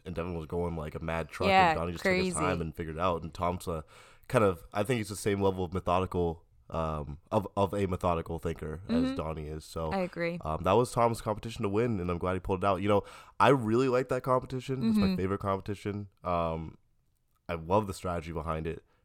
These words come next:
Speaker 1: And I feel, or just the idea behind it, frickin' whoever thought of it
Speaker 2: Yeah.
Speaker 1: did a good job. And,
Speaker 2: It's really smart.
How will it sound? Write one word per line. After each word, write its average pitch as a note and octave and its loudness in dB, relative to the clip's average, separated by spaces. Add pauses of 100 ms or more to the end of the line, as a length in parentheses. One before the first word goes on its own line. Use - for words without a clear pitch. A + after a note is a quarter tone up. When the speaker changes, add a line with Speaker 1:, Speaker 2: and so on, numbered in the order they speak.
(120)
Speaker 1:
And E2+ -4
I E2 -2
feel, G2 2
or A#2 2
just - -2
the A#2 4
idea F#2 0
behind D#2+ -2
it, D#2 -8
frickin' E2 -8
whoever G#2 -2
thought E2+ -2
of D2+ -6
it D2 -10 (200)
Speaker 2:
Yeah. G3 4
Speaker 1:
did A2+ -4
a F2 -2
good D2+ -12
job. E2 0
And, D#3 -6
Speaker 2:
It's - -8
really F3+ -6
smart. E3 -12